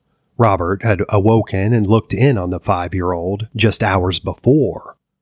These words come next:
Sometime, he guessed, between one and two thirty A M. The father tucked his daughter's covers around her.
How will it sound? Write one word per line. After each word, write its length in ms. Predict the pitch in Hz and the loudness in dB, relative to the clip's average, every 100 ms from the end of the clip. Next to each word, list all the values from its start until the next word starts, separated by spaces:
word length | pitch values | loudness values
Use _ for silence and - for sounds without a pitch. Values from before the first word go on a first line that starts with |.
| _ | _
Sometime, 640 | - - 107 98 87 87 113 | -4 0 2 0 -2 0 2
he 160 | 120 | 2
guessed, 560 | 95 101 87 - - 98 | 2 -2 -2 -6 -6 -2
between 640 | 113 - 104 95 92 92 - | 0 0 0 0 0 -4 -2
one 380 | 101 90 92 110 | 0 0 2 2
and 160 | 101 | 2
two 180 | - 104 | 2 0
thirty 360 | 101 92 92 92 | 2 0 0 -2
A 200 | 85 92 | -2 0
M. 420 | 110 87 85 80 - _ _ _ _ _ | 0 0 -6 -10 -14 _ _ _ _ _
The 80 | - | -4
father 360 | - 113 101 87 | 0 0 2 -2
tucked 480 | - 143 120 - - | 0 0 0 -4 -4
his 180 | 98 | -2
daughter's 340 | 85 92 90 - | 0 0 -2 -4
covers 560 | - 127 101 90 - - | -2 0 0 -6 -10 -4
around 460 | 104 101 104 113 | 0 2 4 2
her. 240 | 82 90 | 0 -6